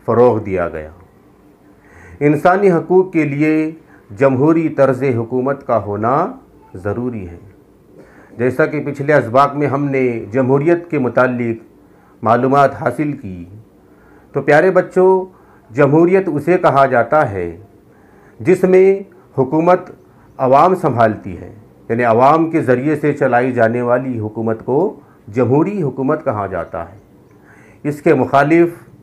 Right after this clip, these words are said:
कुछ मुल्कों में बादशाही हुकूमत रहती है, जहाँ पर इंसानों को इंसानी हकूक़ मिलना मुश्किल हो जाते हैं।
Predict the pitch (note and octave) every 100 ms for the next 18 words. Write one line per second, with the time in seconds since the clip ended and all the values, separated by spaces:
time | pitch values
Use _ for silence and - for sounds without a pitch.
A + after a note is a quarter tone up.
0 | - - - - - - - - - -
1 | - _ - - - - - - - -
2 | F#3 D3+ D3 C#3 D#3+ E3 D#3+ B2 A#2 A#2
3 | D#3 C#3+ E3+ D3 D#3+ E3 D#3+ D#3 D3+ E3
4 | D#3+ D#3+ D#3+ - - - - - A2+ C3
5 | D#3 D#3 D#3+ D#3 D#3 D3+ - - C3+ C3
6 | B2+ C#3+ D#3 F3+ E3+ E3+ E3 D#3+ D#3+ -
7 | B2+ B2+ D3+ D#3+ E3+ B2+ B2+ D3 F3 A3
8 | - _ _ - B2+ C3 D#3 D3 - F#3+
9 | E3+ A#2 G#2+ G2 F#2+ F2+ F2+